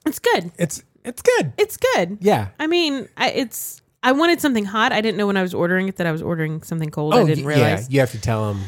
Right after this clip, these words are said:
Speaker 1: Yeah.
Speaker 2: Yeah.
Speaker 1: So, and it's
Speaker 2: Okay.
Speaker 1: fine. It's, it actually is really good. It's the salted caramel
Speaker 2: Ooh,
Speaker 1: breve
Speaker 2: yeah.
Speaker 1: cold brew or
Speaker 2: Yeah, for
Speaker 1: something
Speaker 2: sure.
Speaker 1: like that.
Speaker 2: For sure, for sure.
Speaker 1: Um, okay, so you know, I was on vacation a few weeks ago.
Speaker 2: Yes.
Speaker 1: I went to Tennessee with my parents.
Speaker 2: Yay.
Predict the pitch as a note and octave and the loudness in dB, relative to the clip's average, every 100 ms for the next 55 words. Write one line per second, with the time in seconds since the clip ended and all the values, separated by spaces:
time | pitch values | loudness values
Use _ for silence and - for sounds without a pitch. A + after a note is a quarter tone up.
0 | - - - _ - A3 E3 - - G3+ | -12 -20 -20 _ 0 2 2 -4 -6 0
1 | A3+ E3+ - E4+ F#4 - G#3 - A#3 - | 0 0 -2 4 4 4 2 4 0 0
2 | - B3+ A#3 - G3 - F3+ D#3+ D#3+ D3 | 2 6 6 4 2 4 4 6 4 2
3 | C3+ F3 - E3 E3+ D#3+ - D#3+ D#3 D3 | 0 -2 -2 -2 -2 -6 -4 -2 -2 -4
4 | C#3 D3+ D#3 B2+ F#3 F3+ D#3 D3 D#3 D3 | -4 0 0 0 -2 2 4 2 0 -4
5 | C#3 C3 G#2 - B2 C#3+ D#3+ - - - | -4 -4 -4 -4 -4 -2 -4 -6 -16 -12
6 | A#2 A#2 - A#2+ - C4 A#3+ C#4 D4 G#3+ | -6 -6 -4 -6 2 4 4 2 4 2
7 | - - - C#4 A#3 A3 G3 - _ - | 0 -4 2 6 6 6 4 0 _ 0
8 | C#4 C#4 C4+ C#4+ D4+ C4 A3+ G#3 F#3 F3+ | 4 4 4 2 2 0 0 -2 -2 -4
9 | G3 F#3+ G3+ F3 - D#3+ C3+ C#3 D#3+ C3+ | -4 -2 0 0 -2 -4 -4 -2 2 2
10 | G#2 G3+ G3 - G#3+ G3 F3+ - F#3 A3+ | 2 0 0 -2 -4 -2 -2 -2 -2 -2
11 | A3 D#3+ C#3 B2 F3 D4 B3 F2 | -2 -2 0 -2 -2 0 0 -2